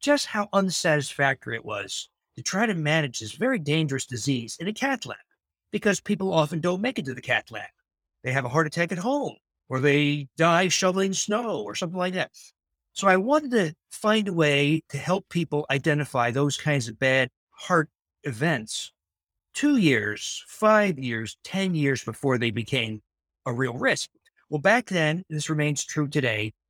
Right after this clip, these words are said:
the best, most accessible way to do that is to score the calcium in your arteries, 'cause you could see it, and calcium comprises twenty percent of total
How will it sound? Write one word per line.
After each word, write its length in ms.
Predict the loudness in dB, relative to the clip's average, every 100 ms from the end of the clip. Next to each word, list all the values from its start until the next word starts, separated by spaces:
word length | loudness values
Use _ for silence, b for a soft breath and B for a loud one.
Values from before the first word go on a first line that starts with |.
| _ _
the 60 | -4
best, 380 | 0 2 2 0
most 220 | -2 -4
accessible 540 | -6 0 0 0 -2
way 120 | 0
to 80 | -2
do 220 | 0 0
that 260 | 2 0 0 -4
is 160 | -6
to 120 | -6 -6
score 680 | -6 0 2 4 2 -2 -8
the 80 | -14
calcium 540 | -2 0 2 0 -4
in 80 | -4
your 160 | -4 0
arteries, 640 | 0 0 -6 -10 -12 -10
'cause 160 | -8 -6
you 60 |
could 120 | -8 -6
see 260 | -4 -2
it, 100 | -4 _ _ _ _ _ _ -10
and 100 | -2
calcium 460 | 2 2 2 -4
comprises 540 | -6 -6 0 0 0 -4
twenty 260 | -6 -6
percent 300 | -6 -4 -4
of 100 | -4
total 400 | -2 -2 -2 -6